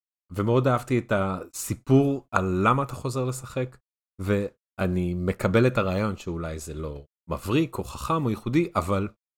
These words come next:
דווקא אהבתי את העובדה שהוא קטן, ולא סופר משמעותי כל כך, ושיש בו משהו נורא אישי שלהם, של, של זגרוס ושל מלינווה ושל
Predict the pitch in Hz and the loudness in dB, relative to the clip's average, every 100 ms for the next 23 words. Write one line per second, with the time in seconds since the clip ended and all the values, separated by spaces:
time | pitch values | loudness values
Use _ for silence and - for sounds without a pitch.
0 | _ _ _ - 123 131 - 123 117 - | _ _ _ -4 -2 0 0 0 0 -2
1 | 113 101 90 104 104 - 104 98 - 143 | -2 -2 -2 -2 -4 -4 -6 -6 -6 -6
2 | 165 123 - _ _ _ _ - 113 117 | -4 -6 -10 _ _ _ _ -6 -4 -2
3 | - - 127 123 107 92 - 92 92 - | -2 -2 0 2 0 -2 -4 -2 -2 -4
4 | 107 - 107 95 82 - 85 - - 87 | -8 -4 -4 -4 -6 -6 -8 -6 -2 0
5 | 87 _ _ _ _ _ _ - 113 110 | -2 _ _ _ _ _ _ -6 -4 0
6 | 113 117 123 - 123 107 95 98 101 113 | 2 2 2 0 2 4 2 4 2 2
7 | - _ _ 92 - 147 - _ _ _ | -2 _ _ -4 -2 -2 -4 _ _ _
8 | _ - 95 92 92 78 78 - 82 - | _ -4 0 2 0 -2 -8 -10 -8 -6
9 | 80 92 110 104 82 73 90 85 101 92 | -2 2 2 2 -2 -6 -8 -4 -2 0
10 | 92 95 113 113 95 82 80 85 - 82 | 2 2 2 2 0 -2 -6 -6 -6 -6